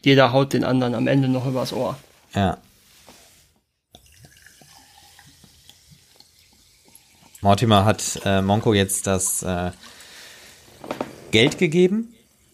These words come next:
Speaker 2: Und er
Speaker 1: Aha.
Speaker 2: geht wieder nach oben aufs Dach. Und Mortimer packt den Steckbrief in die Kiste.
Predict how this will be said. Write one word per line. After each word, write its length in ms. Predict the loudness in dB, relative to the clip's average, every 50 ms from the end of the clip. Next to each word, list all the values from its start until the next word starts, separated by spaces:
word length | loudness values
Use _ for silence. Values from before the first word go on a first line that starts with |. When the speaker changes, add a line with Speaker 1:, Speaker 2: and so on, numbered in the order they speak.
| _ _ -14 -14 -14 -14 -16 -20 -20 _ _ _ _ _ _ _ _ _ _ _ _ _ _ _ _ _ _ _ _ -20 -20 -20 _ _ -20 -20 _ _ -20 -20 -20 _ _ _ _ _ _ _ -20 _ _ _ _
Speaker 2:
Und 320 | 0 0 0 0 0 -2
er 140 | 0 2 4
Speaker 1:
Aha. 60 | 4 4
Speaker 2:
geht 180 | 4 2 2
wieder 180 | 2 2 2 4
nach 200 | 4 2 2 0
oben 240 | 0 -2 -2 -2 -2
aufs 240 | -4 -4 -6 -6 -4
Dach. 280 | -4 -4 -4 -6 -10 -18 -20 -20 -14 -6
Und 480 | -2 0 0 0 0 -2 -6 -8 -8 -10 -14 _ _ _ _
Mortimer 720 | -2 2 2 4 4 4 2 4 4 4 4 2 0 -4 _ -2
packt 400 | 0 0 0 0 -4 -12 -12 -12 -10
den 500 | -2 2 4 4 4 4 2 2 0 0
Steckbrief 920 | 0 0 0 0 -2 -2 -4 -4 -2 0 0 -2 -2 -4 -8 -10 -10 -14 -16 -20 -20 -20 -20 -20 -12 -6
in 180 | -4 -2 0
die 260 | 0 2 0 0 0 -2 -6 -14 -8
Kiste. 560 | -2 0 0 2 0 0 0 2 2 2 2